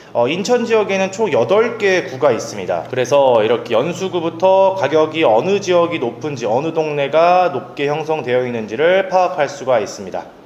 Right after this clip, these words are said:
이렇게 상급지를 파악하는 이유는 상급지일수록 투자 금액은 많이 들어가겠지만 그 안에서 저렴한 물건을 찾을 수 있고 또한 사람이 몰려서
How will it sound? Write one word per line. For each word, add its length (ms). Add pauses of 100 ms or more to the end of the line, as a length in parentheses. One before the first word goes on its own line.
(220)
이렇게 460
상급지를 840
파악하는 600
이유는 640 (260)
상급지일수록 1080
투자 340
금액은 560
많이 260
들어가겠지만 1000 (260)
그 100
안에서 600
저렴한 560
물건을 420
찾을 240
수 160
있고 500 (240)
또한 380
사람이 380
몰려서 800